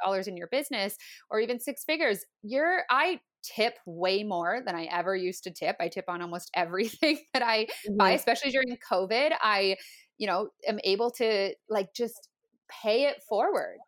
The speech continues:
Speaker 1: because
Speaker 2: Yeah,
Speaker 1: I
Speaker 2: exactly.
Speaker 1: have money. And I think that the more that we can really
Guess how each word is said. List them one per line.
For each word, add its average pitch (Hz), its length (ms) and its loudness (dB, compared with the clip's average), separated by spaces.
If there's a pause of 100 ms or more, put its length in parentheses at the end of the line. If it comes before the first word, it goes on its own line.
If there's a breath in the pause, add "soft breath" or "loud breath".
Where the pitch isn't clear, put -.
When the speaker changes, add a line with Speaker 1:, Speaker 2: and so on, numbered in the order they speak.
Speaker 1:
because 208 460 0
Speaker 2:
Yeah, 339 160 6
Speaker 1:
I 185 140 4
Speaker 2:
exactly. 214 580 2
Speaker 1:
have 202 160 2 (180)
money. 262 140 -4
And 254 100 -4
I 196 80 -2
think 208 200 -14
that 190 120 -2 (500 loud breath)
the 214 120 2
more 214 260 2
that 302 140 4
we 285 100 -2
can 208 400 -6 (380)
really 254 800 0